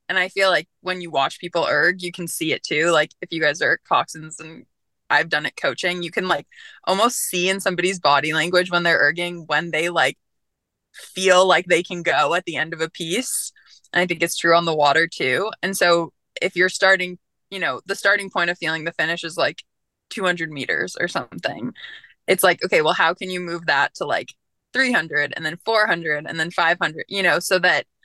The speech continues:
you're making your strength more of the race. Now I feel the finish with, like, thirteen hundred meters to go. When I'm, like, seven hundred meters into the race, I'm like, "Okay,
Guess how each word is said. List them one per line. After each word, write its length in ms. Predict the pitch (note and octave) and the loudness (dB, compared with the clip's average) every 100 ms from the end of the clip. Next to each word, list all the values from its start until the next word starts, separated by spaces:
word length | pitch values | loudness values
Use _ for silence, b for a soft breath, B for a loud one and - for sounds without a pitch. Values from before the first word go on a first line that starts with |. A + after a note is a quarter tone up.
| b - | b -4
you're 180 | F#3 F#3 | -2 0
making 480 | F3 F3 F#3+ F3+ | -4 -6 -8 -8
your 240 | D#3 D#3 E3+ | -2 0 0
strength 560 | - - D#3+ D#3 A#3 - | -2 0 0 0 -4 -8
more 360 | F3 D3+ D#3+ | -6 0 2
of 140 | D#3+ F3 | 2 0
the 100 | C3+ | 0
race. 500 | C#3+ D2+ - - - _ - | 0 0 -6 -12 -12 _ -6
Now 380 | F3 F3+ G#3+ A3+ | 0 2 2 0
I 320 | C#3 D3 E3 | 0 0 -2
feel 220 | G#3+ A3 A3 | -2 -4 -2
the 120 | A#3 | -2
finish 480 | A#3+ B3+ C#4 C#4 G3 | -2 -2 -4 -6 -8
with, 160 | G3 F3+ | -6 0
like, 240 | A#2+ E3 _ _ _ - | 0 -2 _ _ _ -2
thirteen 380 | G#3 F3+ B3 F#3 | 0 0 -2 -2
hundred 320 | F#3 F#3 E3 | -2 0 -2
meters 340 | D#3+ D3+ F3 | -2 -2 -2
to 120 | - E3+ | -4 0
go. 360 | B2+ G#1 - _ _ _ | 0 0 -6 _ _ _
When 220 | - G3+ G3+ | -4 0 2
I'm, 180 | G3+ | 2
like, 200 | G#3+ G3+ | 2 -2
seven 400 | - - G#3+ A#3 | -2 0 2 2
hundred 320 | C4+ A#3+ C4 A3 | 0 -2 -2 -4
meters 300 | C4 D4 C#4 | -2 -2 -4
into 200 | A#3+ G#3+ | -6 -2
the 140 | G#3 | 2
race, 260 | F#3+ D3+ - | 2 0 -4
I'm 140 | F3 F3+ | -4 -2
like, 180 | E3 - | -4 -2
"Okay, 460 | F3 - F3+ C#3+ | -4 0 0 0